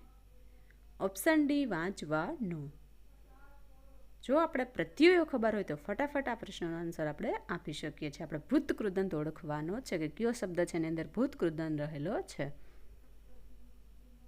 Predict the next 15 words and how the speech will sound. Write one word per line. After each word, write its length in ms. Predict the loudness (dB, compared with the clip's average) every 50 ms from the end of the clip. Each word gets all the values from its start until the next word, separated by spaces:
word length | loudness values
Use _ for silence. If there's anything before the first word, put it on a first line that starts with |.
| -20 -20 -20 -20 -20 -20 -18 -16 -16 -16 -16 -16 -20 -20 -6 -2
આન્સર 340 | 0 0 2 2 2 2 2
આવશે 300 | 2 0 0 -2 -2 -4
પડ્યો 800 | -4 -4 0 2 2 4 4 2 0 0 2 2 2 0 -2 -6 -12 -18 -16 -6
પડ્યો. 260 | -4 -4 -2 -2 -6
તો 140 | -6 -8 -8 -4
ભૂત 180 | -4 -4 -2
કૃદંતની 420 | 2 2 2 4 4 4 4 6 6
અંદર 260 | 4 4 2 0 -2 -4 -6 -4
એલ 160 | -2 -2 -2
પ્રત્યય 400 | -2 -6 -6 -6 -4 -2 0 0
લાગે 320 | 0 0 -2 -2 -4 -6
છે. 220 | -6 -8 -12 -12 -12 -8
પ્રશ્ન 380 | -6 -6 -6 -4 -2 0 4 4
નંબર 340 | 6 6 6 4 4 2
ચાર, 400 | 0 -2 -4 -4 -4 -2 -4 -6